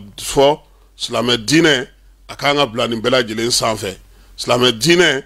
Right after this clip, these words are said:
a man ka to nin kuma ninnu ma. Olu yɛrɛ bɛ mun fɔ don o don, Ni i bɛ Ala ko la, i bɛ muɲu, i bɛ sabali, i bɛ ko caman kun,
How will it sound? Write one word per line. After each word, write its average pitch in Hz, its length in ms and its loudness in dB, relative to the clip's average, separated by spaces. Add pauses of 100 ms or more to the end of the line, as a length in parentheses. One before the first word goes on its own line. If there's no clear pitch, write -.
(380)
a 110 80 -10
man 147 220 0
ka 135 120 0
to 151 560 4
nin 120 160 -2
kuma 147 280 2
ninnu 135 280 0
ma. 107 200 -2 (380)
Olu 175 160 4
yɛrɛ 202 160 6
bɛ 190 180 8
mun 190 140 4
fɔ 165 240 2
don 185 200 6
o 196 140 10
don, 156 300 2 (1400)
Ni 196 480 2 (160)
i 180 100 -8
bɛ 190 280 4
Ala 196 260 4
ko 202 160 4
la, 160 160 4 (520)
i 131 60 -12
bɛ 156 220 4
muɲu, 127 320 -2
i 123 80 -4
bɛ 123 100 -2
sabali, 117 460 0 (400)
i 117 40 -4
bɛ 139 180 2
ko 151 160 4
caman 151 420 0
kun, 139 240 0